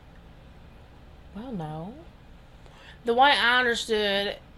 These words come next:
Speaker 2: Deli's the one that was tying her up. Deli's the one that had Lene the whole time. And then, oh boy, Vaughn shot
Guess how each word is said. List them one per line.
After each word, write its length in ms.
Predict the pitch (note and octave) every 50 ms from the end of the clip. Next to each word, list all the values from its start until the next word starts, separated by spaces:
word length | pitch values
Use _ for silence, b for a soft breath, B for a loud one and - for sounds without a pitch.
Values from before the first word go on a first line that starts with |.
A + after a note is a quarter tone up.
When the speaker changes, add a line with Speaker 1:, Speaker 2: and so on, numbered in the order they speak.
| - G#3+
Speaker 2:
Deli's 380 | F#3 A3 A#3 B3 B3 A#3+ A3 G3+
the 100 | A3 G#3+
one 120 | G#3+ G#3+
that 80 | G3+ F#3
was 120 | G3 F#3+
tying 320 | - - G#3 G3 F#3 F#3
her 180 | F#3 F#3 E3+ - -
up. 320 | A3 A3 G3 D#3 - -
Deli's 320 | - G3+ A3 A3+ A3+ G#3+ G#3+
the 60 | G#3
one 120 | G3 F#3+
that 100 | F#3+ -
had 280 | G3 G3+ G3 G3 F#3+ F#3
Lene 260 | G3 F#3+ G3 F#3+ F#3+
the 80 | F#3 F3
whole 180 | F#3 F3 E3+
time. 500 | - - - A3+ A3+ G3+ F3 E3 D3+ D#3 B B B B B B B B B B -
And 180 | - F#3+ G3 G3
then, 360 | F#3+ F#3+ F#3 F#3 F3+ F3+ F#3 - - - - - -
oh 180 | G3+ G3 G3 F#3+
boy, 640 | F3 G3 G#3+ A#3 A#3+ G#3+ F#3+ F#3 F3+ F3 F3+ F#3+ F#3 - - - - - - - - - - - - - -
Vaughn 640 | G3 F3 G3+ G#3 B3 B3 A3 F#3 F3 F3 F3+ F#3 - - - - - - -
shot 680 | - - - - A3 G3+ G3 F#3 F3+ F3 - - -